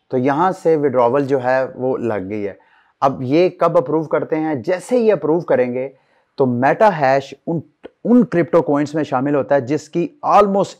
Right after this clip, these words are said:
instant, instant transac-, अ, ट्रांजैक्शन होती है, यानी, यानी within three second, अ, अकाउंट में बैलेंस क्रेडिट हो जाता है। तो अभी तक इस वजह से क्रेडिट नहीं हुआ, क्योंकि को कॉइन की जो मैंने विड्रॉवल लगाई है, अभी वो पेंडिंग में जा रही है। जैसे ही वो विड्रॉवल मेरी अप्रूव करेंगे,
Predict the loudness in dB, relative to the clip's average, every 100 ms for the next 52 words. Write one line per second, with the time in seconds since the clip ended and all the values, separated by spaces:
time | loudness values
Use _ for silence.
0 | -2 -2 0 -4 -6 -12 -2 0 0 -2
1 | -4 -2 0 0 -4 -2 -2 0 0 0
2 | -2 -4 -6 -4 -4 -4 -4 -4 -4 -2
3 | -2 -2 -4 -6 -16 -20 _ -2 2 4
4 | 4 0 -2 -4 -6 -4 -4 -4 -2 -2
5 | 0 0 0 -2 -6 -4 -4 -4 -6 -6
6 | -8 -12 -14 _ -8 -4 0 0 0 0
7 | -2 -2 -2 0 0 0 0 0 -2 -2
8 | -2 -2 -4 -6 0 2 2 0 -2 -4
9 | -8 -8 -6 -2 -2 -2 -4 0 0 2
10 | 2 2 0 -2 -4 -4 -4 -2 -2 -2
11 | -4 -6 -6 -6 -8 -12 _ _ _ 0
12 | 2 2 2 2 2 2 2 2 -2 -2
13 | -4 -2 -2 0 0 0 -2